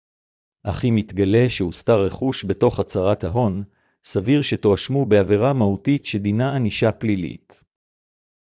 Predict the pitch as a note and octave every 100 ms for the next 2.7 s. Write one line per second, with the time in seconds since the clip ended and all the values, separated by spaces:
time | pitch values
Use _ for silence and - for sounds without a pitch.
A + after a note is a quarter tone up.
0 | _ - F#2+ - C#3+ D3 A2 - C3+ B2
1 | F#2+ F2+ A2+ B2 A2+ F#2+ - F#2 - A2
2 | G#2+ G2+ F#2+ G2+ F2 F#2+ B2